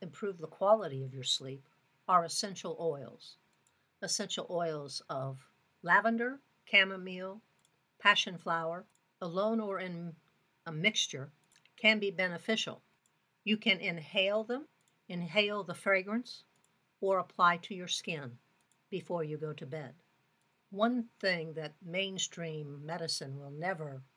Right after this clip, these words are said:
acknowledge or use in most instances is morning exposure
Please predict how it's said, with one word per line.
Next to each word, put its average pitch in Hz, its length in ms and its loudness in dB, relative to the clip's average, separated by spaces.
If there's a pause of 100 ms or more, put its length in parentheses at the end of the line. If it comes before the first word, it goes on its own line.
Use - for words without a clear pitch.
acknowledge 151 760 -8 (400)
or 147 200 -8
use 147 480 -4
in 143 160 -10
most 143 260 -8
instances 135 760 -10 (220)
is 170 260 -4
morning 202 440 -4
exposure 165 840 0